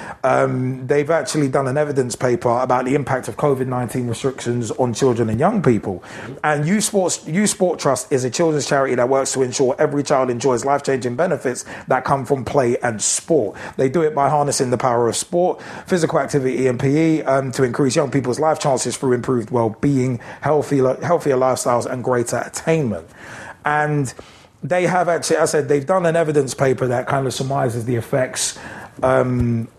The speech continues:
on children and young people of the restrictions. I mean,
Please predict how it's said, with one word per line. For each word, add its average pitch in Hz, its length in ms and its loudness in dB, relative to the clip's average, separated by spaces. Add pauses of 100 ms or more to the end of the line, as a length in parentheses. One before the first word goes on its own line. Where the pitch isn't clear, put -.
on 143 560 0
children 117 440 0
and 113 120 -2
young 165 240 0
people 123 340 2
of 104 80 -4
the 113 100 -6
restrictions. 110 600 -2
I 120 60 -2
mean, 123 320 2